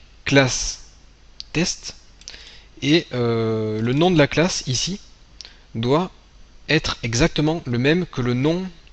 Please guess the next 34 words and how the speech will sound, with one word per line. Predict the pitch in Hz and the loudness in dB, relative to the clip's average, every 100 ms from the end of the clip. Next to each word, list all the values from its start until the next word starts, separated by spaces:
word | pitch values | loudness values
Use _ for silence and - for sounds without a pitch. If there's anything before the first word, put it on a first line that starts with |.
| - | -12
que | 131 | -6
nous | 123 | 0
avons | 120 139 | 2 2
défini | 156 127 - 147 170 175 - | 2 0 0 0 -2 -4 -2
là. | 113 117 - - - - - - - - - - - - - - - - - - | -2 -2 -12 -20 -20 -20 -20 -20 -20 -20 -20 -20 -20 -20 -20 -20 -20 -20 -20 -10
Si | - 135 | -4 2
là, | 143 170 147 | 6 6 4
euh, | 123 123 | 0 0
nous | 127 127 | 0 2
avions | 135 143 | 4 4
mis | 143 135 | 4 2
un | 120 | 2
T | 117 147 143 | 2 2 4
minuscule, | 127 123 113 - 202 135 - - - - - | 2 -2 -2 0 0 -2 -8 -20 -20 -20 -6
il | 117 | 0
aurait | 123 123 | 4 4
fallu | 123 127 | 4 0
mettre | 127 147 - | 2 2 0
un | 117 | -2
T | 147 | 0
minuscule | 143 135 120 - 170 165 | 0 0 -4 -4 -4 -2
ici. | 151 - 107 - - - | -4 -4 -8 -12 -20 -16
Si, | - - 147 | -10 -2 2
euh, | 127 117 | 4 4
le | 113 | 2
nom | 127 143 | 2 0
n'est | 123 | 2
pas | 127 | 2
le | 120 | 2
même, | 120 143 170 | 2 0 -4
ça | - 120 | -6 -6
ne | |
fonctionnera | 120 113 131 107 | -6 -6 -2 -4
pas. | - | -4